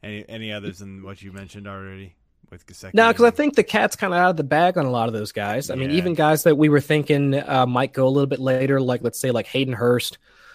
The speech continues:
Speaker 2: Blake Jarwin, Jonnu Smith, Ian Thomas. I mean, everybody knows that they can just, they don't even, you don't even have to squint, like, looking at the offenses, how you can tell yourself a story, how they can walk into,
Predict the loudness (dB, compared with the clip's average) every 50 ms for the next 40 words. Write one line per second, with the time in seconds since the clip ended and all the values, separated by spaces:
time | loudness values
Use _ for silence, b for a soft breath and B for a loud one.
0 | b b -2 2 2 2 2 0 0 2 2 4 2 2 2 2 0 0 -2 -4
1 | -8 -12 _ _ -18 _ -4 -2 0 2 0 0 -2 -4 -8 -4 -2 0 2 0
2 | 0 -2 -14 -20 _ _ _ _ -20 _ _ -4 0 0 0 0 -2 -4 -6 -6
3 | -4 -4 -4 -4 -6 -6 -8 -14 -16 b b b b b 0 0 4 4 4 4
4 | 4 2 2 2 4 2 2 4 4 4 4 2 0 -4 -2 -2 -2 -2 -2 -4
5 | -6 -6 -10 -10 -12 -20 -20 -18 -10 0 0 2 2 2 0 0 -2 -2 -2 -2
6 | -2 -2 -2 -4 -6 -8 -8 -8 -8 -8 _ -2 0 0 0 0 -4 -16 -20 _
7 | -12 -6 -4 -4 -4 -2 -2 -2 -2 0 0 -2 -2 -2 -2 -2 0 0 0 0
8 | 0 -8 -6 -4 -6 -6 -4 -2 -2 -2 -2 -2 -4 -8 -4 -2 0 0 0 0
9 | 0 -2 -4 -4 -6 -10 -8 -6 -6 -4 -4 -4 0 0 0 -2 -2 -4 -2 -2
10 | -2 -2 -2 -4 -6 -6 -4 -2 0 0 0 0 -2